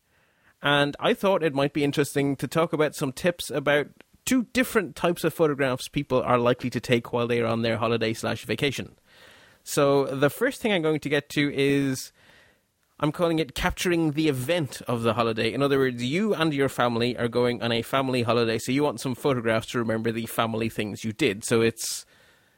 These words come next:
yeah, you're trying to capture the family holiday rather than where it was, if that makes any sense. Now, this is something I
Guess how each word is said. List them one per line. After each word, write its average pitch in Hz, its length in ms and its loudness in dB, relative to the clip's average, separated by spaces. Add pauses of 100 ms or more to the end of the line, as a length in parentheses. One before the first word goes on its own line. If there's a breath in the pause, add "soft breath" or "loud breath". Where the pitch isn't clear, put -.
(440 soft breath)
yeah, - 160 -12
you're 170 200 0
trying 269 200 0
to 208 40 -6
capture 185 300 -2
the 131 180 0
family 143 420 0
holiday 117 500 0
rather 123 420 0
than 117 440 -4 (120)
where 123 380 2
it 107 100 -4
was, 113 340 -4
if 107 120 -8
that 113 180 -2 (100)
makes - 300 -10
any 104 220 -6
sense. - 720 -8 (680 loud breath)
Now, 120 140 0
this 151 160 0
is 165 100 -2
something 143 320 0
I 117 380 0